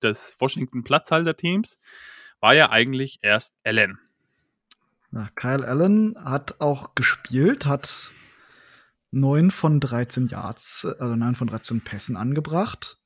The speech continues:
Speaker 2: und hat dazu sogar noch mal einen Touchdown erlaufen.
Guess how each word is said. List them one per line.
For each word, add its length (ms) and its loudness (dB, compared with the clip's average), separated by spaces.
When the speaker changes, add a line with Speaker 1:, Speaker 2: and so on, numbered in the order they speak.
Speaker 2:
und 260 2
hat 200 4
dazu 340 0
sogar 280 2
noch 180 0
mal 460 2
einen 120 6
Touchdown 360 6
erlaufen. 580 -2